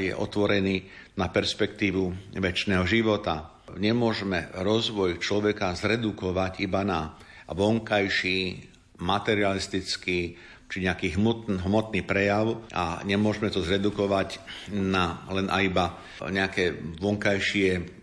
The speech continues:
viditeľné výsledky. Pretože potom prichádza k tomu, že, e, ten vývoj človeka je tak povediac odlučtený, že je tu síce pokrok a stráca sa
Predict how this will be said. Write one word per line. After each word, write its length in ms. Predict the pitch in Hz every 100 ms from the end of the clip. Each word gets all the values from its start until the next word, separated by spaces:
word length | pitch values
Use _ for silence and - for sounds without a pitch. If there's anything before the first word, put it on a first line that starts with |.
| 87
viditeľné 560 | 95 90 104 92 92
výsledky. 760 | 101 107 - 92 85 - 78 - - -
Pretože 720 | - 90 101 90 92 85 - - -
potom 400 | - 104 120 110 98 - - -
prichádza 560 | 85 98 98 110 110 -
k 120 | - -
tomu, 320 | 98 113 127
že, 160 | 113 - - - -
e, 240 | - 92 90
ten 160 | 98
vývoj 360 | 92 110 127 98
človeka 400 | - 104 101 101 87
je 80 | 95
tak 120 | 95
povediac 560 | 98 95 92 90 - -
odlučtený, 800 | 98 101 98 - - 92 90 82 76 - - - - -
že 120 | 95 95
je 40 |
tu 120 | 98 90 - -
síce 400 | - 113 107 87 - - -
pokrok 600 | 98 - 98 113 - - - - -
a 80 | 98
stráca 480 | 92 98 101 - 107
sa 360 | 113 92 -